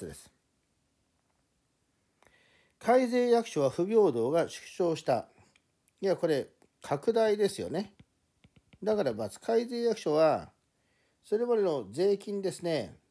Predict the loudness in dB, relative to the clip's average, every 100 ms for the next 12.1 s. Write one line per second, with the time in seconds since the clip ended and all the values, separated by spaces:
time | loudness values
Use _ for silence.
0 | _ _ _ _ _ _ 0 2 4 4
1 | 2 2 -2 _ _ _ -4 -2 0 -2
2 | 0 0 2 2 0 -4 -6 -6 -4 -2
3 | -2 -4 -4 -6 -6 -2 -2 -2 -6 -6
4 | -8 -10 -8 -6 -4 -4 -2 -2 -4 -8
5 | -4 -4 -4 -2 -2 -2 -6 -6 -8 -10
6 | -10 -14 -8 -4 -4 -6 _ _ _ _
7 | -4 -2 0 0 0 0 -2 -4 -6 -6
8 | -10 -12 -10 -12 _ _ _ _ _ _
9 | _ _ _ _ _ _ _ -2 0 0
10 | -4 -4 -2 -2 -2 2 2 0 -6 _
11 | _ _ _ _ -4 2 4 4 4 2
12 | 2